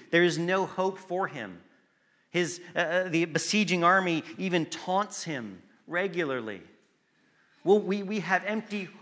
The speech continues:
horses we'll give you if you can sit, put men upon them." And in the midst of this, Hezekiah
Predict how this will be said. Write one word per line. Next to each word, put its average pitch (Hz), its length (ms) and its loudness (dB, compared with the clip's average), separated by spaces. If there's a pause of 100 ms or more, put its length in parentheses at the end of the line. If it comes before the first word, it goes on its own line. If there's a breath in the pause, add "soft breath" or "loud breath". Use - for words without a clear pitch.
(140)
horses 160 640 0
we'll 175 160 -2
give 190 320 -2
you 165 180 -2
if 135 100 -6
you 180 140 -6
can 170 180 -6
sit, - 360 -10
put 196 240 -2
men 175 360 2
upon 170 440 0
them." 104 260 -2 (3750)
And 143 80 10
in 147 100 10
the 147 60 10
midst 165 340 6
of 139 140 6
this, 107 240 4
Hezekiah 135 840 4